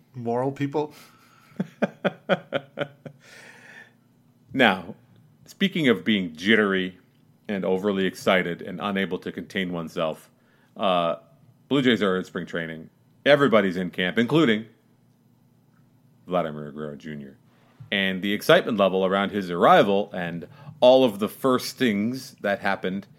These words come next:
Speaker 2: uh, was palpable. People are ready. There was a big media, I don't, well, it sounded like there was a big media crush. Um, I think it was, uh, oh, what's his name? I can't remember. The, kind of the Business of Sports guy.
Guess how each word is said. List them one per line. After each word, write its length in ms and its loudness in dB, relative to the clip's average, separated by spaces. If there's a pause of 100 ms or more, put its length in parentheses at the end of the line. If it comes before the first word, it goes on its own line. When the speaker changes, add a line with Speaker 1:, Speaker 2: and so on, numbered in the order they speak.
(440)
Speaker 2:
uh, 300 2
was 280 2
palpable. 460 -2 (360)
People 500 0
are 560 4 (400)
ready. 380 0 (340)
There 140 0
was 160 -2
a 80 -6
big 420 -2
media, 800 -2 (100)
I 60 -6
don't, 180 -8
well, 380 -2
it 100 -12
sounded 300 2
like 140 0
there 60 -4
was 100 -6
a 60 -6
big 240 -6
media 440 -6
crush. 600 -6 (460)
Um, 420 -2
I 120 -8
think 240 -4
it 80 -4
was, 340 -4
uh, 560 -4 (960)
oh, 120 -8
what's 200 -8
his 160 -14
name? 300 -6 (200)
I 100 -6
can't 180 -4
remember. 180 -4 (800)
The, 60 -18
kind 180 -4
of 80 -2
the 60 -2
Business 340 -8
of 80 -8
Sports 320 -6
guy. 460 -2